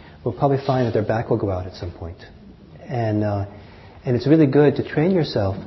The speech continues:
to sit with a good upright, uh, back posture, both for the chair and for the floor. Um, now, one of the ways we, one of the ways we do that on the floor is,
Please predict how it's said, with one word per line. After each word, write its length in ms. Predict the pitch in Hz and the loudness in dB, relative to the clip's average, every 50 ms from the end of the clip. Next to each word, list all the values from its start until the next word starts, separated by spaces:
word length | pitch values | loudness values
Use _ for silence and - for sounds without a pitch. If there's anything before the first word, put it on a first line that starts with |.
| - - - - - - | -14 -16 -16 -16 -12 -8
to 80 | 123 | -8
sit 420 | - - - 139 131 131 131 - - | -6 0 4 4 4 4 2 -2 -2
with 120 | 131 117 | -2 0
a 140 | 113 113 - - | -2 -2 -2 2
good 200 | - 131 113 - | 2 4 4 2
upright, 460 | - 120 107 - 123 110 107 104 104 | 0 -6 -6 -4 -2 -2 -2 -2 -4
uh, 540 | - - - - - 113 104 98 98 95 92 104 120 139 165 147 | -6 -12 -12 -10 -8 -6 -4 -2 -2 -2 -4 -6 -8 -10 -8 -4
back 240 | 131 104 98 - - | -2 -2 -2 -4 -4
posture, 440 | - 104 90 - - - 95 82 82 - - - - - - - - - - - - - - - - - - | -6 -6 -6 -6 -8 -10 -10 -10 -10 -12 -18 -20 -20 -20 -20 -20 -20 -20 -20 -20 -20 -20 -20 -20 -16 -8 -2
both 200 | - 120 113 - | 2 2 2 2
for 120 | - 110 101 | 2 0 -2
the 60 | - | -2
chair 340 | - - 117 110 107 107 101 | 0 0 2 2 4 2 0
and 280 | 104 104 101 98 - | 0 -2 -4 -4 -4
for 80 | - 104 | -6 -6
the 100 | 95 98 | -6 -8
floor. 380 | - - 101 95 92 87 85 - - - - - - - - - - - - - - - - - - - - - - - - - - | -8 -6 -4 -4 -4 -4 -6 -10 -14 -20 -20 -20 -20 -20 -20 -20 -20 -20 -20 -20 -20 -20 -20 -20 -20 -20 -20 -20 -20 -20 -16 -10 -6
Um, 340 | 123 107 104 104 120 - 151 | -4 -2 -2 -2 -2 -2 2
now, 140 | 127 127 | 4 6
one 120 | 127 151 185 | 6 8 8
of 40 | 190 | 8
the 60 | 175 | 8
ways 180 | 175 170 156 | 8 6 6
we, 80 | 151 147 | 4 4
one 160 | 147 147 156 | 4 6 6
of 60 | 175 | 8
the 60 | 175 160 | 8 8
ways 140 | 156 147 143 | 8 8 6
we 120 | 123 113 | 4 4
do 160 | 120 147 175 | 6 6 6
that 300 | 190 180 123 107 101 - | 8 6 4 4 2 -2
on 120 | 117 120 110 | -2 -2 -2
the 220 | 107 101 - - | -2 -4 -4 -2
floor 400 | - 208 214 175 120 98 92 98 - - - - - - - - - - - - | 0 2 4 4 4 4 2 0 -4 -10 -16 -16 -12 -8 -6 -6 -6 -4 2 6
is, 500 | 135 127 127 120 110 - - - - | 8 10 10 10 8 6 2 -6 -8